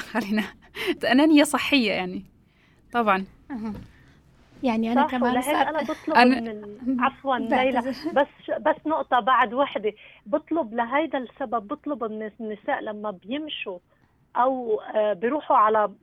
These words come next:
Speaker 3: ممكن في مراكز هن بيساعدوهم ليعبوا الطلبات ويبعتوها، مثل مثلًا محل ما أنا بشتغل نحن بنساعد وبنعمل الميزانية الشخصية وكل شيء وبنبعت
Speaker 2: مم.
Speaker 3: لهم الطلب.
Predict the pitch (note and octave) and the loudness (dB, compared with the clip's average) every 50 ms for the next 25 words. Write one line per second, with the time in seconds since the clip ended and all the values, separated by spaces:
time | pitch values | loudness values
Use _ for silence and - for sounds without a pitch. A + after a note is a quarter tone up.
0 | - - - C#4+ D#4 B3 D4 C#4+ - - B3 A#3 - - B3+ A3+ A3+ A3 A#3 B3+ | -20 -20 -18 -12 -8 -6 -6 -6 -6 -8 -10 -10 -10 -10 -8 -6 -4 -2 0 0
1 | C4+ - - A3 - A#3 A#3+ B3+ A#3 G#3 G3 - - G3 F#3 F3 A3 A#3+ B3 A3 | 0 -2 -6 -12 -10 -10 -8 -8 -8 -10 -10 -10 -10 -10 -8 -8 -8 -8 -6 -6
2 | G3 F#3+ F#3+ F3+ G#3 G3+ G3 A#3 - _ _ G#3+ G3 F#3+ F3+ F#3+ A3 A#3 - - | -6 -4 -4 -4 -4 -4 -6 -10 -14 _ _ -8 -8 -6 -6 -8 -10 -10 -10 -10
3 | G#3+ G#3 G3+ G3 G3 G3+ - A#3 G#3 G3 G#3+ A#3 - A#3+ A3+ - - - - G3+ | -8 -6 -6 -6 -8 -8 -6 -6 -6 -6 -8 -10 -14 -16 -16 -16 -18 -18 -18 -18
4 | G3 - A3 G3+ G3 G3 G3 G#3 _ _ _ _ _ _ G3+ - - A#3+ A#3 A3+ | -14 -10 -8 -8 -8 -8 -10 -14 _ _ _ _ _ _ -20 -16 -12 -10 -10 -8
5 | A#3 - A#3 B3 G#3 G#3+ G#3 - - - A#3+ A#3+ B3+ B3 A#3+ A#3 - - A#3+ G#3 | -8 -8 -8 -8 -8 -10 -12 -14 -12 -12 -8 -8 -6 -8 -8 -10 -12 -12 -12 -12
6 | G3 F#3 - _ - A3 A3 A3+ A3+ F#3+ _ _ _ _ _ _ _ _ _ - | -12 -14 -14 _ -8 -8 -6 -6 -8 -10 _ _ _ _ _ _ _ _ _ -12
7 | G3+ G3+ A3 A3+ A#3 A3+ A3 G#3+ G3 G3 G3+ - - G3 F#3+ F#3+ G#3 A3+ A#3 A3 | -8 -4 -4 -4 -4 -4 -6 -6 -6 -8 -8 -8 -6 -8 -6 -6 -8 -8 -8 -8
8 | G3 - - G#3 - - - - A#3+ A#3 G#3+ G#3+ - A#3+ - - C4 A#3+ G#3+ G#3 | -10 -10 -12 -16 -16 -16 -16 -14 -10 -10 -10 -10 -12 -14 -14 -12 -12 -10 -10 -6
9 | F#3+ G3 G#3 A3 A3 A3 G#3+ G3+ G3 - - A3 G#3 G3 F3 | -4 -4 -4 -4 -6 -10 -10 -10 -12 -12 -10 -8 -8 -8 -10